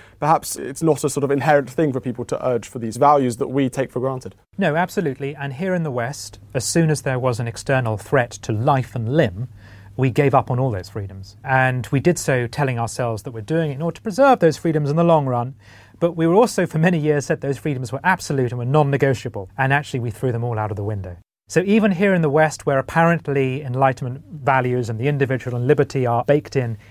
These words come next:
Speaker 2: even here, those things in the right conditions can be thrown out. And that's very worrying, and it makes, it must force us to become more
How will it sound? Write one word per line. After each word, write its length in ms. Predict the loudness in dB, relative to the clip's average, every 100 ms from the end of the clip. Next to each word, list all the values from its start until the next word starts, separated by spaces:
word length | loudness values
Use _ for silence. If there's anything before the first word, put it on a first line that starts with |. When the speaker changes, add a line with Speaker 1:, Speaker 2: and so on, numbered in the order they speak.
| -12 0
Speaker 2:
even 280 | 2 4 2
here, 380 | 0 0 0
those 240 | 0 -4 -4
things 260 | -6 -6
in 80 | -6
the 80 | -4
right 240 | 0 -2
conditions 460 | -2 -10 -10 -12 -14
can 100 | -14
be 80 | -14
thrown 300 | -10 -10 -10
out. 260 | -12 -14 -20 -2
And 80 | 2
that's 140 | 2
very 220 | 6 6
worrying, 320 | 8 6 6 4
and 60 |
it 80 | 2
makes, 280 | 0 0 -4
it 160 | -2
must 260 | 0 0 -2
force 320 | 0 0 2
us 140 | -2 -2
to 80 |
become 320 | -6 -4 -4 2
more 340 | 4 6